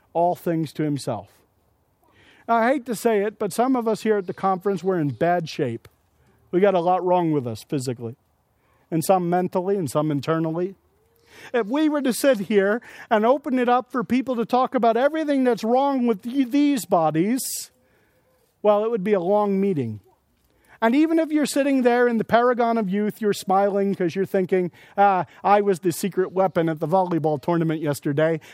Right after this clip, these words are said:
I was the one who spiked it in the face of Southern Californians," and all that sort of thing. If you're thinking that you're something great physically, just wait.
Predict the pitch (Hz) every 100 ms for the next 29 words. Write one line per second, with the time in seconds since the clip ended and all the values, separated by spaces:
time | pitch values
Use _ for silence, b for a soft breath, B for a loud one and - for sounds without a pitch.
0 | - 180 190 180 175 175 180 180 160 -
1 | - 180 160 180 170 165 160 190 180 147
2 | 156 131 b b - 180 170 156 170 151
3 | 143 175 160 156 151 151 151 147 156 151
4 | 165 151 127 165 170 - B B 208 202
5 | 277 277 254 b _ 269 254 247 247 226
6 | 190 262 294 277 262 247 220 214 196 202
7 | 185 190 165 160 147 156 160 b b b
8 | - 262 - 254 302 285 156 - -